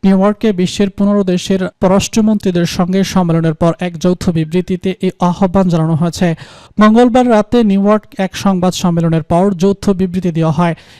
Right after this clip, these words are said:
ইসরায়েল এবং ফিলিস্তিনদের কয়েক দশক ধরে চলা সংঘাতের দ্বিরাষ্ট্রভিত্তিক সমাধানের প্রতিক্রিয়াকে পুনরুজ্জীবিত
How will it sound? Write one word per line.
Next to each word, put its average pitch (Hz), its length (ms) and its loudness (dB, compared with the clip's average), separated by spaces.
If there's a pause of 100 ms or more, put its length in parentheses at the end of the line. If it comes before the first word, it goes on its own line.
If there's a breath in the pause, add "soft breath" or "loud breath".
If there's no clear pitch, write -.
(140 loud breath)
ইসরায়েল 202 280 0 (100)
এবং 185 140 0 (120)
ফিলিস্তিনদের 202 540 0 (120)
কয়েক 185 240 -2
দশক 175 360 0 (100)
ধরে 190 140 4 (100)
চলা 170 180 0 (140)
সংঘাতের 170 480 -2 (100)
দ্বিরাষ্ট্রভিত্তিক 170 760 -4
সমাধানের 160 520 -4
প্রতিক্রিয়াকে 165 640 -4 (240 loud breath)
পুনরুজ্জীবিত 220 520 0